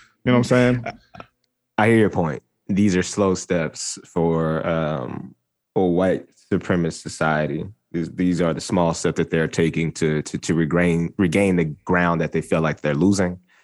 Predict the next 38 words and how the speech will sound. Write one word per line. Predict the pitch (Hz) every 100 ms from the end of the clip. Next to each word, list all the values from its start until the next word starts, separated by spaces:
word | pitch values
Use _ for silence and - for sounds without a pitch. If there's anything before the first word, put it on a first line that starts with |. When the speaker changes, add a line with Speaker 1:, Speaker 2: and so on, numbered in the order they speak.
| _ _ _ -
Speaker 2:
Um, | 80 76
and | 78
I | 78
think | 85 80
it's | 78
unfortunate, | 76 - 87 - 82 78 _ _ _ _ _ _ _ _ _ -
um, | 78 76 76
because | 80 78
I | 76
think | 85 78
it | 80 73 -
stands | - 80 76
in | 80
a |
way | 78 78
of | 73
real | 82 80
prosperity. | - 78 - 95 92 87 73
I | 80
do | 87
think | 85 85 78
those | 87 78
of | 80
us | 82
on | 80
the | 78
other | 85 82
side | 85 82 80
of | 78
this | 76 73
do | 98
need | 87 80
to | 76
see | 90
the | 78
bigger | 73 76
picture | 73 90 - 73
that, | 78 71